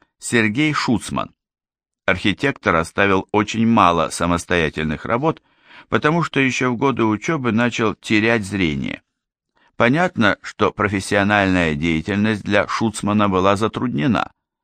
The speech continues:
и потому работал он в основном в качестве помощника, правда, у самого Льва Кекушева,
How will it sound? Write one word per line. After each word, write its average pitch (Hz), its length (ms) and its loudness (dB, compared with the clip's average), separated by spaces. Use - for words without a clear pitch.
и 95 100 0
потому 165 440 2
работал 156 480 0
он 131 160 2
в 113 40 2
основном 110 480 2
в - 60 -16
качестве 110 500 -2
помощника, 80 880 0
правда, 90 440 2
у 90 100 0
самого 80 500 0
Льва 85 320 2
Кекушева, 62 840 -4